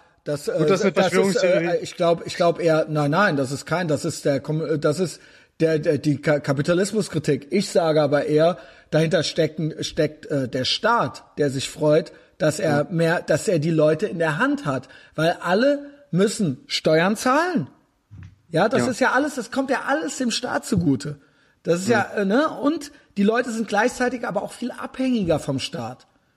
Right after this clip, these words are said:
Speaker 2: Das
Speaker 1: Von
Speaker 2: stimmt.
Speaker 1: dem, was der Staat ihnen dann weiter ermöglicht. Ja, und eben dann auch die Kindererziehung dann übernimmt, damit die Leute arbeiten können, damit sie mehr Steuern zahlen können.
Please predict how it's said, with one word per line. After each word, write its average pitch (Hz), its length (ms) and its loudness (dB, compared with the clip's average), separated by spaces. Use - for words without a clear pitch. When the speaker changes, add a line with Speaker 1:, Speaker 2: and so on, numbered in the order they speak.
Speaker 2:
Das 117 140 0
Speaker 1:
Von 175 120 4
Speaker 2:
stimmt. 165 40 0
Speaker 1:
dem, 226 180 4
was 208 180 -2
der 190 140 0
Staat 220 440 0
ihnen 196 120 -2
dann 196 180 0
weiter 220 220 0
ermöglicht. 202 680 -2
Ja, 226 340 0
und 202 260 0
eben 226 240 2
dann 196 160 2
auch 214 260 2
die 185 140 -10
Kindererziehung 240 580 0
dann 175 260 0
übernimmt, 160 500 0
damit 202 260 0
die 262 80 4
Leute 196 280 2
arbeiten 202 300 2
können, 160 200 -2
damit 175 240 -2
sie 233 80 -2
mehr 202 180 0
Steuern 202 380 0
zahlen 160 220 -2
können. 135 180 -4